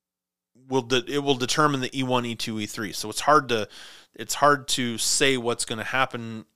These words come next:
until it actually happens. So, but I wanted to break down the E one, E two, E three. Why this all matters? Because solar flare is very,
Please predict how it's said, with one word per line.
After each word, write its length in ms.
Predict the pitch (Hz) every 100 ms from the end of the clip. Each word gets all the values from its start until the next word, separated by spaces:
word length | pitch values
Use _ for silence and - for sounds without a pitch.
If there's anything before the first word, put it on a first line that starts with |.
| -
until 460 | 113 110 - 123 113
it 120 | 107
actually 440 | 101 110 - 107 107
happens. 440 | 101 90 78 71
So, 380 | - 110 104 95 - - - - _
but 140 | 120 110
I 60 |
wanted 300 | 110 127 123
to 60 | 113
break 260 | 117 113
down 240 | 120 117 113
the 140 | -
E 40 | 113
one, 180 | 113
E 80 | 107
two, 200 | - 110
E 80 | 98
three. 340 | - 143 92 - _ _ _ _ _ _ _ - _ _ _ _ 123
Why 260 | 120 117 131
this 240 | 127 127 131
all 140 | 127
matters? 640 | 123 127 160 202 - - - _ - _ -
Because 640 | 117 - 131 123 117 - - _ _ _ _ _ _ _ _ _ _ _ -
solar 360 | - 131 139
flare 300 | 131 131 120
is 160 | 110 101
very, 760 | 104 107 120 147 143 120 110